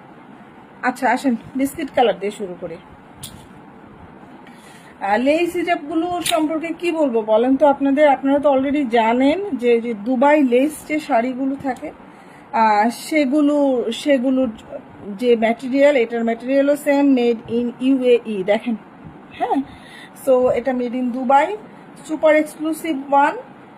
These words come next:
আহ, আমার, আহ, মানে একটা ছোট্ট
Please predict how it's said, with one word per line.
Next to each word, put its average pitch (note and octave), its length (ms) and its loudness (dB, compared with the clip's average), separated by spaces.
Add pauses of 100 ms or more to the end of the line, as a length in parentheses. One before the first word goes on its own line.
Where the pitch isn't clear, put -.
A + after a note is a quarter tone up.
(160)
আহ, G#3 380 -2
আমার, C4 400 0
আহ, D#3 300 -10 (460)
মানে G#3+ 340 -10 (2000)
একটা A3+ 240 -4
ছোট্ট F4 320 -6